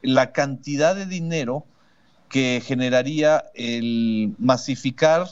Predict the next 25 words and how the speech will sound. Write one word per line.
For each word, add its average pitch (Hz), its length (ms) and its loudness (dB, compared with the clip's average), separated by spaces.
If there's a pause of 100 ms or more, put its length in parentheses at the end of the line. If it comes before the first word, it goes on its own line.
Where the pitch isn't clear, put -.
(120)
las 123 280 0
pruebas, 147 800 -2
los 113 320 -8
famosos 123 640 -2
test, 135 460 -2
test, 123 260 -2
test, 143 300 -4 (380)
estos, 127 420 -2
estas 120 260 -2
pruebas 135 580 0 (420)
rápidas, 151 760 0
que 123 100 -10
no 123 160 -2
son 135 260 -6
los, 120 320 -4
las, 107 440 -4 (560)
los 117 260 2
test 139 300 0
moleculares, 123 720 0
es 131 80 -10
decir, 123 320 -4
los, 117 360 -4 (520)
los, 113 420 -2
los 113 240 0
realmente, 123 1120 0